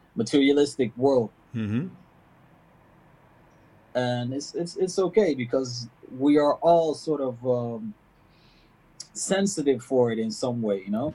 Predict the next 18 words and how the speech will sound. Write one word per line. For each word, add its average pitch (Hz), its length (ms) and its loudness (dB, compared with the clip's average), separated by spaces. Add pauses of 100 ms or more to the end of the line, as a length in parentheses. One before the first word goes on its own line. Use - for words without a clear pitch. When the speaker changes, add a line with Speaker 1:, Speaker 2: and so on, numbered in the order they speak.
Speaker 2:
Yeah, 95 300 -4
yeah. 90 140 -2
Speaker 1:
Because, 120 520 0 (800)
uh, 123 720 -2
yeah, 160 240 2
we 117 220 0
are 123 380 4
all 127 280 2
human, 139 460 -4
and 123 320 -8
it's, 123 280 -6
it's, 127 260 -8
uh, 120 420 2
it's 127 200 -6
out 170 240 4
there, 117 180 -2
you 104 100 -4
know? 123 340 -2